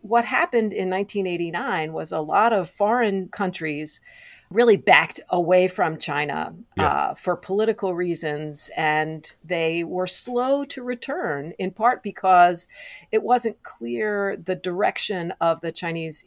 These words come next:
Speaker 1: e-, economic policy for the first couple of years until
Speaker 2: Yeah.
Speaker 1: nineteen ninety-two. So that further, that just expanded the space for the Taiwanese businesses to fill 'cause they didn't have to, you know, they were not competing. There was nobody else there.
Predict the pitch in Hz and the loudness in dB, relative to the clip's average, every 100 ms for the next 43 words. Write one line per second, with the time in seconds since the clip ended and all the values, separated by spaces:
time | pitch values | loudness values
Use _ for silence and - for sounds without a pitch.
0 | _ - - - 175 170 185 190 180 - | _ -20 -8 -4 -2 0 2 2 -2 0
1 | 151 147 139 139 120 - 180 151 - 151 | 0 0 -4 -8 -10 -10 -8 -8 -6 -8
2 | - 156 151 151 151 147 135 139 151 151 | -6 -8 -6 -6 -4 -4 -4 -6 -10 -8
3 | 180 147 147 147 151 139 135 143 233 202 | -6 -4 -6 -8 -10 -10 -10 -8 0 2
4 | 156 151 - - - - - 233 220 220 | 2 -4 -18 -18 -18 -14 -4 2 4 4
5 | 220 214 - _ _ _ 170 226 285 330 | 4 0 -4 _ _ _ 2 6 8 6
6 | - - - 269 330 370 226 185 180 185 | 0 -20 -2 2 4 4 4 4 2 0
7 | - - _ 190 240 302 381 214 - - | -2 -14 _ 0 0 0 -2 -2 -4 -4
8 | - - 196 254 302 233 185 165 165 - | -2 2 2 2 2 2 2 -2 -6 -8
9 | - 214 226 - - 175 170 160 160 165 | -6 -4 -4 -6 -10 -8 -8 -6 -6 -4
10 | 170 170 160 - 180 247 - 143 135 - | -6 -8 -10 -10 -8 -8 -8 -10 -10 -14
11 | 147 - 185 147 151 - 170 160 160 165 | -16 -8 -2 -2 -2 -8 -10 -6 -6 -4
12 | 180 196 160 160 175 - - 190 175 180 | -4 -4 -8 -12 -12 -10 -2 0 0 -4
13 | - - - _ 220 208 190 190 190 190 | -12 -20 -20 _ -4 0 2 2 4 2
14 | - _ 185 - 208 247 180 180 202 214 | 0 _ -10 -8 -10 -6 -4 -4 -4 -4
15 | 220 240 220 214 - 175 226 - - 170 | -4 -2 0 -2 -4 -6 -2 -4 -4 -10